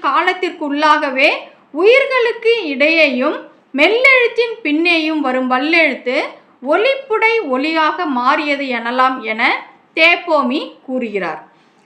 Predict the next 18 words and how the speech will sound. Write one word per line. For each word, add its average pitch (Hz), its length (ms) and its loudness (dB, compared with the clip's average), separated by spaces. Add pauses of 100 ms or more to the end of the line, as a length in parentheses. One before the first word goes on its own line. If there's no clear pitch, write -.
(160)
பத்தாம் 403 520 2
நூற்றாண்டு 302 520 -2
சுந்தர 381 420 -2 (160)
சோழனுடைய 277 540 -2 (600)
அன்பில் 392 520 2
செப்பேடுகளில் 277 840 0 (400)
கரிகாலன் 339 800 4 (120)
என 254 280 0
வருகிறது. 233 640 -2 (580)
கிபி 539 360 4 (140)
பதினோராம் 453 640 2
நூற்றாண்டில் 311 580 0
வாழ்ந்த 285 380 2 (380)
ராஜேந்திரனுடைய 370 1000 0 (180)
ஆவணங்களில் 285 640 0 (360)
ராசகேசரி 302 1160 2 (100)
என்பதை 247 320 -2 (120)
காணலாம். 190 500 -4